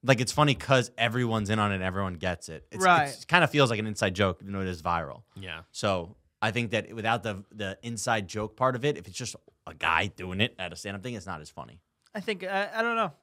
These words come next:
Speaker 2: I, I don't have an answer.
Speaker 1: It's like, is,
Speaker 2: Okay,
Speaker 1: you
Speaker 2: so
Speaker 1: guys
Speaker 2: what
Speaker 1: remember
Speaker 2: about
Speaker 1: Uganda Knuckles? Do
Speaker 2: I,
Speaker 1: you know that way?
Speaker 2: I
Speaker 1: That,
Speaker 2: love that.
Speaker 1: that is not funny, like, on its own. It's
Speaker 2: Oh,
Speaker 1: funny
Speaker 2: man.
Speaker 1: because it's a
Speaker 3: It's
Speaker 1: huge
Speaker 3: really not.
Speaker 1: meme. I don't think Harambe is that funny on its own until it's a huge meme that everyone's,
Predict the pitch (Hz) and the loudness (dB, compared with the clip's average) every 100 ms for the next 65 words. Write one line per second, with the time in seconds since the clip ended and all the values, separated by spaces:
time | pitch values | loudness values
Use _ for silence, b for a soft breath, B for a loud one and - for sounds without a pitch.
0 | _ 185 185 180 180 170 170 170 - 151 | _ -4 -2 -2 -4 -6 -6 -8 -10 -8
1 | - 135 156 135 139 107 - - 262 226 | -4 6 6 6 0 -2 -2 2 4 4
2 | 165 156 185 170 165 123 113 139 127 113 | 4 6 8 10 8 8 8 8 8 6
3 | 123 160 160 156 - - - _ 170 196 | 6 4 2 0 -6 -8 -18 _ -2 4
4 | 233 196 160 120 147 120 - - 208 147 | 12 12 12 12 12 8 4 -4 2 4
5 | 156 165 143 131 127 139 165 185 226 165 | 2 0 -8 -14 -18 6 12 12 12 6
6 | 175 - - 156 147 120 110 117 120 - | 2 2 4 6 6 6 6 6 4 4
7 | 127 110 196 185 151 170 147 127 131 147 | 4 8 10 10 8 6 4 2 0 0
8 | 131 120 104 98 123 107 92 b 151 180 | 2 4 4 2 2 0 -8 b 6 6
9 | 208 127 151 131 156 160 135 110 117 - | 6 2 6 8 8 8 6 6 6 6
10 | 120 113 113 120 120 113 104 127 113 98 | 2 2 0 0 -2 -2 0 0 0 -2
11 | 101 120 110 - - 104 131 113 120 117 | -4 -4 -4 -6 -12 -12 -10 -12 -10 -10
12 | 104 101 101 98 95 92 | -8 -8 -8 -8 -10 -12